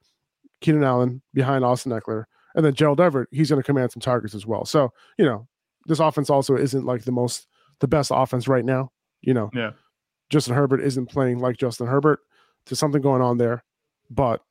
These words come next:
Speaker 1: for now, Keenan Allen, Austin Eckler, and Gerald Everett are the main fantasy, uh, w-, I would say, uh,
Speaker 2: Beneficiaries.
Speaker 1: weapons. Uh, I wouldn't even say beneficiaries, 'cause, like, you know, honestly, I don't even know if these guys are gonna get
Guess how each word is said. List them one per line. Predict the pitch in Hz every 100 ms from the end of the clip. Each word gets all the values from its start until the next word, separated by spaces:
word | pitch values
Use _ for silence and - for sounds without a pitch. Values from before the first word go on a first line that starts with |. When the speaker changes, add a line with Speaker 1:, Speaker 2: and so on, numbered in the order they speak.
| _
Speaker 1:
for | -
now, | 135 147 180 - _ _ _ _ _ _ _ _ _ -
Keenan | 185 175
Allen, | 156 147 147 151 -
Austin | 143 131 135
Eckler, | 120
and | 123
Gerald | 131 120 120
Everett | 117 120 -
are | 127 139
the | 123
main | 127 127 120 117 _ _ _
fantasy, | 147 120 113 120 110 107 _ _ _ _
uh, | - 123 110 98 -
w-, | 139 120 - _ _ _ _ _ _ _
I | 139
would | 143 135
say, | 143 123 117 - _ _
uh, | 127 117 107 -
Speaker 2:
Beneficiaries. | 139 123 151
Speaker 1:
weapons. | 139 131 131 - _ _ _ _ _
Uh, | 143 147
I | -
wouldn't | 277 294
even | 220
say | 175
beneficiaries, | 143 123 135 127 117 117
'cause, | 151 143
like, | 147 - _ - _ _ _ _ _ _ _ _ _ -
you | 202
know, | 143 117
honestly, | 117 185 208 - 190
I | 165
don't | 202
even | 208 180
know | 160
if |
these | 143 151
guys | 143
are | 127
gonna | 131
get | 131